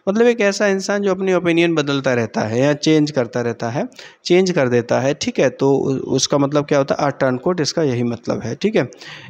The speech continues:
ऐसे, ऐसे, देखिए ऐसा ये लिखा हुआ है ई डबल एस ए आई ई, इसका मतलब होता है जो हम आज हम लोग पढ़ते हैं ई डबल एस ए वाई, इसका मतलब होता है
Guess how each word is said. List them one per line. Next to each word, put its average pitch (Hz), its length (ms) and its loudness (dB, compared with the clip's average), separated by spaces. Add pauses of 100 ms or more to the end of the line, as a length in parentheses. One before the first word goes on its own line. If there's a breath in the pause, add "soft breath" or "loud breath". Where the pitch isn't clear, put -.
ऐसे, 190 500 2 (180)
ऐसे, 135 380 0 (280)
देखिए 151 340 -4 (140)
ऐसा 165 260 0
ये 165 320 4
लिखा 151 260 0
हुआ 170 80 4
है 180 160 0
ई 180 300 2
डबल 151 280 0
एस 151 320 -2
ए 151 380 0
आई 135 300 2
ई, 208 180 4 (400 loud breath)
इसका 151 220 0
मतलब 139 260 2
होता 139 220 0
है 143 100 2
जो 135 120 2
हम 131 120 2
आज 123 340 0 (100)
हम 127 140 -2
लोग 123 180 0
पढ़ते 123 240 -2
हैं 151 180 2
ई 135 160 4
डबल 123 240 2
एस 165 300 0
ए 135 140 4
वाई, 139 260 2 (320 loud breath)
इसका 156 220 -2
मतलब 139 200 0
होता 240 160 -2
है 127 100 -4